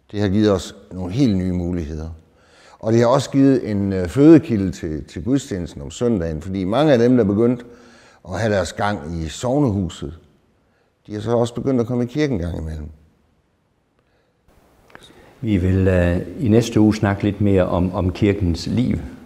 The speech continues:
Speaker 2: og de,
Speaker 1: Ja.
Speaker 2: øh, funktioner, I tager op
Speaker 1: Vi,
Speaker 2: her,
Speaker 1: vi
Speaker 2: og opgaver, I tager op her i, i Assing og Kibæk.
Speaker 1: Ja.
Speaker 2: For nu tror jeg, vi skal have drejet vores snak ind på, vi
Speaker 1: Søndag.
Speaker 2: sidder også og snakker lidt om søndagens tekst.
Speaker 1: Ja.
Speaker 2: Det er jo til anden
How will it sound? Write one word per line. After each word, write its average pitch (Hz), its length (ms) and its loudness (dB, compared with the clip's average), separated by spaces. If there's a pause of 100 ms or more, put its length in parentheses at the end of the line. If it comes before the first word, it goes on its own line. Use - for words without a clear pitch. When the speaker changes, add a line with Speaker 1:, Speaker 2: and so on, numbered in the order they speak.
Speaker 2:
og - 220 -8
de, 104 60 0 (120)
Speaker 1:
Ja. 85 320 2
Speaker 2:
øh, 82 60 0
funktioner, 95 580 2
I 90 140 2
tager 90 260 -2
op 92 160 0
Speaker 1:
Vi, 117 60 -4
Speaker 2:
her, 90 300 4
Speaker 1:
vi 82 60 4
Speaker 2:
og - 140 4
opgaver, 92 460 4
I 92 100 4
tager 92 220 -2
op 95 160 -2
her 95 180 0
i, 82 220 0
i 85 180 -2
Assing 87 380 0
og 80 100 -4
Kibæk. 92 320 -2
Speaker 1:
Ja. - 60 -8 (500)
Speaker 2:
For - 160 -6
nu 113 120 4
tror 123 220 4
jeg, 87 120 6
vi 101 80 4
skal 104 160 -2
have 92 80 0
drejet 90 260 0
vores 85 180 2
snak 107 240 0
ind 104 240 0
på, 90 460 -2
vi - 100 -18
Speaker 1:
Søndag. 135 240 0
Speaker 2:
sidder 117 220 8
også 104 260 6
og 90 120 4
snakker 98 300 0
lidt 92 140 4
om 85 100 0
søndagens 78 420 -2
tekst. - 380 -6 (100)
Speaker 1:
Ja. 78 80 -10 (560)
Speaker 2:
Det 104 180 6
er 98 40 8
jo 98 120 8
til 95 460 2
anden 120 440 4